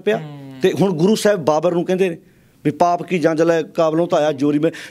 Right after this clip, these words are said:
Speaker 1: ਜੋੜਨ ਰੱਬ ਨਾਲ ਆਇਆ, ਬਾਬਰ ਨੂੰ ਕਹਿਣ ਦੀ ਕੀ ਲੋੜ ਪਈ? ਇਹਦਾ ਮਤਲਬ ਬਾਬਰ ਦੀਆਂ ਕਮੀਆਂ ਨੂੰ ਸਮਾਜ ਵਿੱਚ ਨੰਗਾ ਕਰਨਾ,
Speaker 2: ਹੂੰ।
Speaker 1: ਇਹ ਵੀ ਇੱਕ ਧਰਮ ਦੀ ਗੱਲ ਵਾ।
Speaker 2: ਵਾਹ ਜੀ ਵਾਹ, ਬਹੁਤ ਵਧੀਆ ਗੱਲ। ਬਾਕੀ ਬਾਈ ਜੀ, ਆਖਰੀ ਮੇਰਾ ਸਵਾਲ ਹੋਊਗਾ ਕਿ ਜਿਵੇਂ ਤੁਹਾਡੇ ਦੀਵਾਨ ਹੁਣ ਵੱਖ-ਵੱਖ ਹੋਰ ਵੀ ਸ਼ਹਿਰਾਂ ਦੇ ਵਿੱਚ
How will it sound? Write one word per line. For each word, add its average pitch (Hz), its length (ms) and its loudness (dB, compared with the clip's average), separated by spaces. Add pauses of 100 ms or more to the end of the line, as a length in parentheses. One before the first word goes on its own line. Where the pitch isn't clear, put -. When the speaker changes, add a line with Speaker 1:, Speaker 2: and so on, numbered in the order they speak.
Speaker 1:
ਜੋੜਨ 180 420 2
ਰੱਬ 190 260 2
ਨਾਲ 214 140 2
ਆਇਆ, 269 120 0
ਬਾਬਰ 214 280 0
ਨੂੰ 247 100 -4
ਕਹਿਣ 262 160 0
ਦੀ 277 120 -4
ਕੀ 254 100 -2
ਲੋੜ 233 180 2
ਪਈ? 226 120 -2
ਇਹਦਾ 220 180 2
ਮਤਲਬ 220 400 -2
ਬਾਬਰ 160 420 0
ਦੀਆਂ 175 460 -2
ਕਮੀਆਂ 202 460 -2
ਨੂੰ 220 120 0
ਸਮਾਜ 165 400 -2
ਵਿੱਚ 202 140 -2
ਨੰਗਾ 139 420 0
ਕਰਨਾ, 190 360 -2
Speaker 2:
ਹੂੰ। 170 360 -10
Speaker 1:
ਇਹ 226 140 2
ਵੀ 285 100 4
ਇੱਕ 269 240 -4
ਧਰਮ 165 240 2
ਦੀ 143 160 0
ਗੱਲ 127 160 0
ਵਾ। 110 180 -6 (200)
Speaker 2:
ਵਾਹ 127 200 -12
ਜੀ 117 100 -16
ਵਾਹ, - 200 -20 (140)
ਬਹੁਤ 127 200 -14
ਵਧੀਆ 120 200 -18
ਗੱਲ। 123 180 -20 (420)
ਬਾਕੀ 170 220 0
ਬਾਈ 196 120 2
ਜੀ, 190 60 0
ਆਖਰੀ 165 320 -2
ਮੇਰਾ 151 180 -2
ਸਵਾਲ 131 280 -2
ਹੋਊਗਾ 123 360 -2
ਕਿ 131 440 -4 (320)
ਜਿਵੇਂ 139 160 0
ਤੁਹਾਡੇ 139 240 0
ਦੀਵਾਨ 127 300 -2
ਹੁਣ 131 140 -8
ਵੱਖ-ਵੱਖ 131 480 -4
ਹੋਰ 139 140 2
ਵੀ 151 100 -2
ਸ਼ਹਿਰਾਂ 143 260 -2
ਦੇ 139 100 0
ਵਿੱਚ 127 360 -2